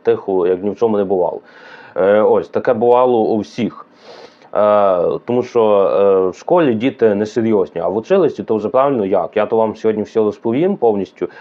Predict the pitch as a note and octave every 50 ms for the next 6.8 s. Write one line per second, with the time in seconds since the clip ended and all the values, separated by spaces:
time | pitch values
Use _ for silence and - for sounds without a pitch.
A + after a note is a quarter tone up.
0 | - - - - - G2 G2 F#2+ F#2+ F2 A#2 A2 G#2 - - D#3+ C3 - - A2+
1 | A2 G#2 G#2 - - F3+ F#3+ G3 F#3 D#3+ D3 - D3+ D3+ C#3+ C#3 C#3+ C#3 B2 A2
2 | - C3+ B2+ B2 G2+ - G#2+ G#2 - - - - - - G2+ G2+ G2+ G2+ G2+ G#2
3 | A#2 A#2+ A2 - B2 - - D3+ F3 F#3+ E3+ - - - B2+ A#2+ A2+ - _ _
4 | _ _ _ _ _ - - - - - A2 A2 A2 A2 G#2+ G#2 G2+ G2+ - -
5 | B2 B2 A#2+ G#2 F#2+ F#2 B2 C3 C#3 E3 F3 D3 C3+ C3+ C#3 C3+ A#2 G#2+ - -
6 | C3+ D#3 F3+ F3+ D3+ A2 F#2 - - - A2 G2+ F2 F2 D#2+